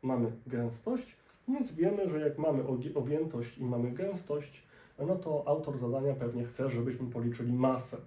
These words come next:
tak? Bo masa to jest objętość razy gęstość. I faktycznie dwieście razy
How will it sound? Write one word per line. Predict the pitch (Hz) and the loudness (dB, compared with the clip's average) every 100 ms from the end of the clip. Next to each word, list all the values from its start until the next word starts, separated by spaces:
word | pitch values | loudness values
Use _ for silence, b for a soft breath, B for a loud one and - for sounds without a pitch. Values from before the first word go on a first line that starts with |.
| - | -10
tak? | 139 127 | -6 -2
Bo | 123 | 0
masa | 131 143 123 | 2 0 -2
to | 120 143 | -8 -10
jest | - - | -10 -10
objętość | 143 156 143 127 - 123 | -2 -2 -2 -6 -10 -10
razy | 120 131 | -8 -2
gęstość. | 139 120 120 - - - B B B - | 0 0 -2 -12 -16 -20 B B B -2
I | 220 | 2
faktycznie | 208 - 180 - 131 127 - | 2 2 0 0 -2 -2 -6
dwieście | 131 160 160 139 - 117 - | -2 2 2 0 -6 -6 -4
razy | 139 113 117 | -4 -4 -8